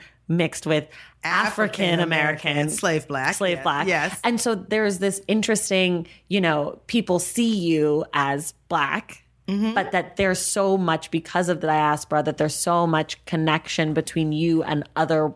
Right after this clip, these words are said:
Speaker 1: parts of the world, and that, and in me as well, you know, like, that they're, that just because we are black presenting, if you will, that that doesn't mean that we're disconnected from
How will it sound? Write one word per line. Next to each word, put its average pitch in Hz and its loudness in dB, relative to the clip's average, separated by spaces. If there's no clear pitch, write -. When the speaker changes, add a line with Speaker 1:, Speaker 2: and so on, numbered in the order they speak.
Speaker 1:
parts 156 -4
of 160 -2
the 160 2
world, 151 0
and 165 0
that, 156 -2
and 226 2
in 226 2
me 226 2
as 214 0
well, 269 0
you 185 4
know, 170 4
like, 170 0
that 185 0
they're, 190 0
that 170 -2
just 226 -2
because 180 -2
we 160 0
are 143 2
black 151 -2
presenting, 165 -2
if 143 -6
you 143 0
will, 143 -2
that 180 -2
that 170 -2
doesn't 175 0
mean 160 2
that 147 -2
we're 151 2
disconnected 147 -2
from 151 -2